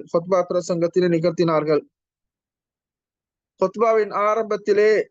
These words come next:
வழமை போன்று தக்வாவை கொண்டு வசிய செய்தவர்களாக, "வ-, ஃபஊசிக்கும் வ நஃப்சி பி தக்வல்லாஹ் வ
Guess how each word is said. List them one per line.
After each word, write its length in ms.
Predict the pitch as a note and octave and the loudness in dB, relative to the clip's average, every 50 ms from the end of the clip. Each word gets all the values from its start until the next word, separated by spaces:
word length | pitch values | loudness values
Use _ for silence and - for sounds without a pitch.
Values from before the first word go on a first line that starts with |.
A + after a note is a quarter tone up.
| _ _ _ | _ _ _
வழமை 480 | D#3 E3+ F3+ F#3+ G#3+ G#3+ G#3+ G#3 G#3 | -4 -2 0 0 0 -2 -2 -6 -6
போன்று 440 | G3+ G#3 G3 G3 G3 F#3+ F#3+ G3+ G3+ F#3 D#3+ D3 D#3+ D#3+ - _ _ _ _ _ _ _ _ - | -2 0 0 0 0 0 2 2 4 4 2 0 -4 -10 -20 _ _ _ _ _ _ _ _ -4
தக்வாவை 640 | G3+ F#3 - - A#3 A#3 A3+ G#3+ G#3 G#3 G3+ F#3+ F#3+ | -2 -2 -2 -4 -2 0 2 2 2 2 0 -4 -2
கொண்டு 380 | - G3 F#3 F#3+ F3+ F#3 F#3 F3 D3+ - - D#3+ _ | -2 -2 -2 -2 0 2 2 2 2 0 -2 -10 _
வசிய 400 | - D#3 E3+ E3 - - G#3+ G#3+ | -4 -4 -4 -2 -2 -2 0 0
செய்தவர்களாக, 800 | G3 G3+ G#3 G3 F#3+ F#3 F3+ F3+ F#3 F3+ F3+ F3 F3 F3 F3 F#3+ F#3 F3 E3 - - _ _ _ _ _ _ _ _ _ _ _ _ _ _ _ _ _ _ _ _ _ _ _ _ _ _ _ _ _ _ | 0 2 2 2 2 4 2 2 2 0 2 2 2 2 2 2 2 2 2 0 -2 _ _ _ _ _ _ _ _ _ _ _ _ _ _ _ _ _ _ _ _ _ _ _ _ _ _ _ _ _ _
"வ-, 220 | F3 D#3+ F#3+ - - F#3 - - D3+ - - _ _ | -2 0 0 0 -2 -8 -14 -14 -16 -20 -20 _ _
ஃபஊசிக்கும் 840 | _ - G3+ - A3 A#3+ A#3 G#3 - G#3+ G#3+ G3 G3+ - G#3 G3 F#3+ F3 - _ - | _ -2 -2 0 0 -2 -4 -4 -4 -4 -6 -4 0 0 0 0 -2 -6 -10 _ -2
வ 100 | F#3 G3 | -2 0
நஃப்சி 420 | G#3+ G#3 - - - - G3+ G3+ G3 G3 F3 - - - - _ _ | 0 -2 -4 -6 -8 -6 -4 -2 -2 -2 -4 -6 -10 -16 -18 _ _
பி 120 | F3 F#3 | -4 -2
தக்வல்லாஹ் 800 | F#3 G#3 G3+ - - G3 G3 G3 F#3 F#3 G3 F#3+ G3 G3 F#3+ F3+ | -2 -2 -4 0 0 2 4 4 4 4 4 4 2 0 0 -2
வ 120 | F3+ F3 | -2 -2